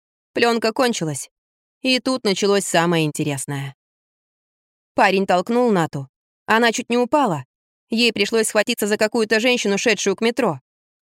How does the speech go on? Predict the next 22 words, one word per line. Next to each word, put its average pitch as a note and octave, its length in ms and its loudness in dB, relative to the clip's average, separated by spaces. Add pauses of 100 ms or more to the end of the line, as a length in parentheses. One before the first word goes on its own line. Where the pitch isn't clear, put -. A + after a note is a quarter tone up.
(320)
На A3+ 120 2
секунду A#3+ 400 0
я G#3 160 4
потеряла G#3+ 420 2
парочку G#3+ 400 0
из G#3 120 -4
вида, A3 300 0 (360)
потому A3 300 0
что G#3+ 140 -4
к - 40 -10
остановке A3 460 0
подкатили F#3+ 420 -2
сразу G3 320 0
автобус, G#3 360 -2
троллейбус F#3+ 540 0 (240)
и A#3 100 -4
два A#3+ 200 2
маршрутных G#3+ 480 -2
такси. A3+ 460 -4 (680)
Из G3 140 0
открытых F#3+ 400 -2
дверей G#3 380 2